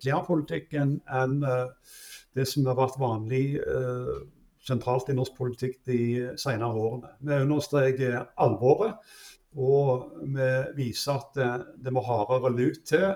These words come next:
enn, eh, sentrale politikere så langt har, eh, tatt ord for.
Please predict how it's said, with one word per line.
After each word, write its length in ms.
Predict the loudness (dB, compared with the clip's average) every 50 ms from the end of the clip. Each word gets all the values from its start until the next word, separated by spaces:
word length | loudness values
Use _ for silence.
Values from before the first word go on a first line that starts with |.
| -4 -6
enn, 380 | -4 -2 0 0 0 0 0
eh, 560 | 0 0 0 0 0 -2 -4 -6 -6 -6 -6 -8 -8
sentrale 420 | -8 -8 -8 -6 -4 -4 -4 -4
politikere 800 | -4 -6 -6 -6 -6 -6 -8 -10 -10 -8 -6 -4 -2 -2 -4 -4
så 280 | -6 -4 -4 -2 -2
langt 400 | -2 -2 -2 -4 -4 -8 _ _ -4
har, 260 | 0 0 0 0 -2 -4
eh, 120 | -8 -8
tatt 260 | -8 -8 -8 -8 -8
ord 180 | -10 -14 -14 -14
for. 200 | -16 -16 -16 -16